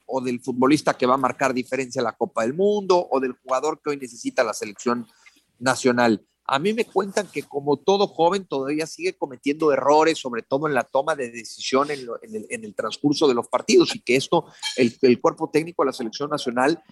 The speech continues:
lo ha visto, eh, de manera muy evidente en, en los entrenamientos, cada que ha sido convocado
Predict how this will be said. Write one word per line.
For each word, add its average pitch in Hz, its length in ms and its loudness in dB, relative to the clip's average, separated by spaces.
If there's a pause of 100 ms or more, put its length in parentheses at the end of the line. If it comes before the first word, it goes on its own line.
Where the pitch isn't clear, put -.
(140)
lo 120 220 2
ha 131 80 2
visto, 160 500 -2
eh, 120 240 -6
de 120 140 -10
manera 135 300 -2
muy 143 300 -4
evidente 147 880 -2
en, 117 280 -16
en 117 140 -10
los 120 160 -12
entrenamientos, 123 840 -2
cada 139 220 4
que 143 100 0
ha 135 40 -4
sido 147 280 -2
convocado 135 680 -2